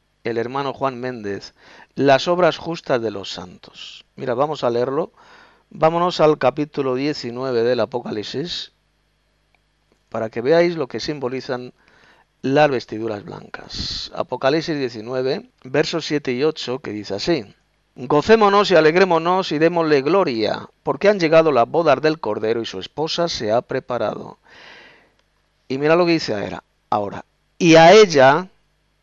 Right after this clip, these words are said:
eh, a la esposa de Cristo, es decir, a su iglesia, "se le ha concedido que se vista de lino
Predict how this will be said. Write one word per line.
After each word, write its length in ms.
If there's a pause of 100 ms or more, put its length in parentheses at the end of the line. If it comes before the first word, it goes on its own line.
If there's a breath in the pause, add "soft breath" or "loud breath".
(160)
eh, 160
a 60
la 60
esposa 340
de 140
Cristo, 320
es 80
decir, 220
a 60
su 120
iglesia, 500 (380 loud breath)
"se 300
le 120
ha 100
concedido 640
que 180
se 240
vista 480
de 160
lino 680